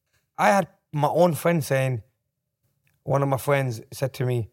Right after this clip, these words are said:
he goes, "Bro, my sentence is over." And I go, "What do you mean?" He was, "That's it, innit, bro? Close the curtains." I said,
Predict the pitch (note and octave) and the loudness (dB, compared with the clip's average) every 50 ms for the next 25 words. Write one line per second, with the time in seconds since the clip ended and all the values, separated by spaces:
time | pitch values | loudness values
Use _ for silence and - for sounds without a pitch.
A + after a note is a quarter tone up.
0 | _ _ _ _ _ _ _ _ _ _ _ _ _ _ _ _ _ - C3+ C3+ | _ _ _ _ _ _ _ _ _ _ _ _ _ _ _ _ _ -8 -4 -4
1 | A#2+ G#2 - D#3+ D#3+ C#3+ C3 B2+ A#2+ B2+ B2+ B2 A#2+ - - - D#3 E3 D#3+ C3 | -4 -4 -2 -2 0 0 0 0 -2 -2 -2 -2 -4 -4 -4 0 0 0 0 -2
2 | - C#3+ C3+ - - - B2 C3 D3 E3+ D#3 C3 A#2+ A2+ G#2 - _ _ _ _ | -4 -6 -6 -6 -6 -6 -2 -2 0 0 -2 -2 -4 -6 -8 -12 _ _ _ _
3 | _ _ _ _ - D#3 D3+ D3 C#3 - D3 D3 E3+ F3+ E3+ F3+ F3 F#3+ G3+ F3+ | _ _ _ _ -8 -6 -6 -6 -6 -6 -6 -6 -4 -2 -2 -2 -2 -2 -2 -2
4 | C#3+ - - _ _ _ _ _ _ _ _ _ _ _ _ _ _ - - G#3 | -4 -6 -8 _ _ _ _ _ _ _ _ _ _ _ _ _ _ -14 -10 -6
5 | G3+ G#3 G#3 - - - A#3+ B3+ A#3 A3+ A3 G3+ G3 G3 F3 D#3 B2+ - _ _ | -4 -4 -4 -4 -6 -4 -4 -4 -4 -4 -4 -2 0 0 0 0 -2 -8 _ _
6 | _ _ _ _ _ _ _ _ _ - - _ - - F3+ F3+ E3 D3 - - | _ _ _ _ _ _ _ _ _ -20 -18 _ -6 -2 -2 -2 -2 -4 -4 -4
7 | F#3+ G3+ F#3 D3 D3+ C#3 A#2+ G2+ - - _ _ _ _ _ _ _ _ _ _ | -4 -2 -2 -2 -2 -4 -4 -6 -10 -16 _ _ _ _ _ _ _ _ _ _
8 | _ _ _ _ _ _ _ _ _ _ _ _ _ _ _ _ _ _ _ _ | _ _ _ _ _ _ _ _ _ _ _ _ _ _ _ _ _ _ _ _
9 | _ _ _ _ _ _ _ _ - - - - C#3 C3+ C3 C3 C3 - _ | _ _ _ _ _ _ _ _ -12 -12 -10 -6 -4 -4 -4 -4 -6 -10 _